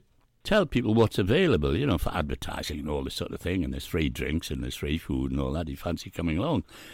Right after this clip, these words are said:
I said, "Yeah, yeah." So anyway, we, we went along and sat there and listened to all this bump that was they were gonna be doing and all that. And then it was the, um, sports editor's time to get up and speak. Charles Harrison, lovely, lovely man.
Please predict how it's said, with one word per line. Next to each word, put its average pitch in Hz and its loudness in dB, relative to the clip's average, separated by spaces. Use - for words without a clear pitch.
I - 4
said, 127 4
"Yeah, 226 4
yeah." 156 2
So 107 2
anyway, 110 6
we, 98 6
we 147 10
went 104 8
along 73 8
and 65 6
sat - 6
there 76 2
and 76 2
listened 76 6
to 73 8
all 71 6
this 67 4
bump 69 2
that - -2
was - -2
they 76 2
were 65 0
gonna 73 2
be 67 2
doing 65 2
and 65 2
all 67 2
that. 65 0
And 95 10
then 117 12
it 110 6
was 92 6
the, 90 10
um, 87 8
sports - 8
editor's 82 6
time 76 8
to 71 0
get 78 4
up - 2
and - -12
speak. - -2
Charles 87 2
Harrison, 95 4
lovely, 95 8
lovely 65 2
man. 67 2